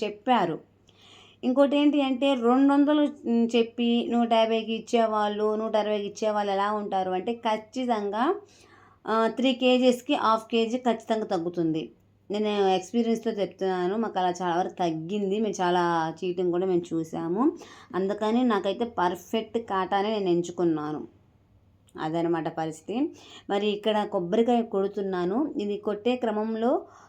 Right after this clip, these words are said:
ఎలా కొట్టాలి అనేది కూడా నాకు మంచి ఎక్స్పీరియన్స్ ఉంది. ఎందుకంటారా, గుళ్ళకి గోపురాలకి వెళ్ళకపోయినా అది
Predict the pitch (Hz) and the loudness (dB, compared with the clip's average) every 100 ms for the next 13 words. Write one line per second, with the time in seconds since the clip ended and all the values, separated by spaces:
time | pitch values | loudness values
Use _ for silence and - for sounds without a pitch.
0 | _ 196 220 233 226 214 220 220 220 214 | _ 0 2 2 0 0 -2 0 0 0
1 | 214 208 233 254 220 180 190 185 180 175 | -2 0 2 2 0 -2 -2 0 2 2
2 | 180 185 233 190 - 220 208 180 175 165 | 0 -2 -2 -2 -2 -4 -2 -2 -2 -2
3 | 156 - - _ _ _ _ _ 170 208 | -4 -8 -16 _ _ _ _ _ -2 0
4 | 233 202 185 180 190 180 214 247 240 262 | 0 0 0 0 0 2 4 6 4 2
5 | 254 208 220 220 220 214 208 214 175 190 | 0 2 0 0 -2 -2 -4 -4 0 0
6 | 208 214 - - 175 214 247 202 170 254 | 0 -4 -8 -2 2 4 4 2 0 0
7 | 453 - - - _ _ _ _ _ _ | -2 -8 -20 -20 _ _ _ _ _ _
8 | - 202 185 214 214 214 208 202 190 185 | -4 -2 0 0 2 0 2 2 2 0
9 | 175 | -4